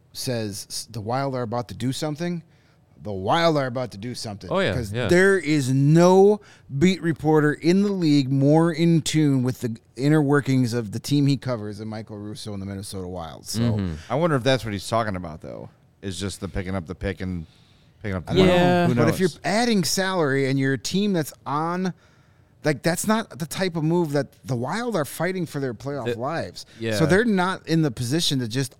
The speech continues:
Speaker 1: only take on, you know, be the
Speaker 2: No,
Speaker 1: facilitator
Speaker 2: yeah,
Speaker 1: in
Speaker 2: they
Speaker 1: another
Speaker 2: don't
Speaker 1: trade. They're trying to do something.
Speaker 3: Yeah,
Speaker 2: They don't need
Speaker 3: must
Speaker 2: to.
Speaker 3: be.
Speaker 2: Yeah, they don't need to take on just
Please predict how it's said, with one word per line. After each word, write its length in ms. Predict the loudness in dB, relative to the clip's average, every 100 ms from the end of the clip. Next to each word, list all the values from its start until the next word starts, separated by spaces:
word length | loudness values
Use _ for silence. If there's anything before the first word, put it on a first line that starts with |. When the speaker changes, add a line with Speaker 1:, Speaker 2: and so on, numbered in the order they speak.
| 2
Speaker 1:
only 340 | 2 4 0
take 280 | 0 -4 -2
on, 420 | -4 -4 -6 -8 -14 -6
you 140 | -4
know, 80 | -4
be 180 | -2 -2
the 100 | -2
Speaker 2:
No, 120 | 2
Speaker 1:
facilitator 360 | 4 4 2 4
Speaker 2:
yeah, 180 | 4 4
Speaker 1:
in 60 | 2
Speaker 2:
they 80 | 0
Speaker 1:
another 160 | 0
Speaker 2:
don't 80 | -2
Speaker 1:
trade. 240 | -4 -6 -8 -20 _
They're 160 | -4 -4
trying 460 | -6 -6 -4 -6
to 60 | -6
do 200 | -6 -6
something. 320 | -8 -6 2
Speaker 3:
Yeah, 120 | 4
Speaker 2:
They 40 | 4
don't 140 | 2
need 120 | 0
Speaker 3:
must 100 | 0 -2
Speaker 2:
to. 300 | -2 -4 -6 -8
Speaker 3:
be. 60 |
Speaker 2:
Yeah, 180 | -4 -2
they 160 | 0 0
don't 140 | 0
need 140 | -2 -4
to 60 |
take 260 | -6 -6 -4
on 220 | -4 -4
just 180 | -8